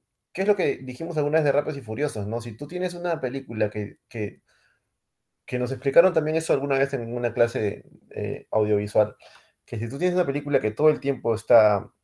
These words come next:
no tiene silencios, no puedes apreciar el sonido, eh, o no puedes ver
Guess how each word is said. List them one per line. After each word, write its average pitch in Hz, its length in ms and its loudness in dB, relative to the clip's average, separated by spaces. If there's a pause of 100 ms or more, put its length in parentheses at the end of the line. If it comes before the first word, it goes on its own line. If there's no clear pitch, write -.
(760)
no 127 120 0
tiene 147 200 0
silencios, 123 800 -2
no 131 160 -4
puedes 151 200 2
apreciar 120 340 -2
el 127 100 -6
sonido, 110 640 -2 (380)
eh, - 240 -18
o 110 120 -2
no 117 160 -4
puedes 135 360 0 (200)
ver 123 400 2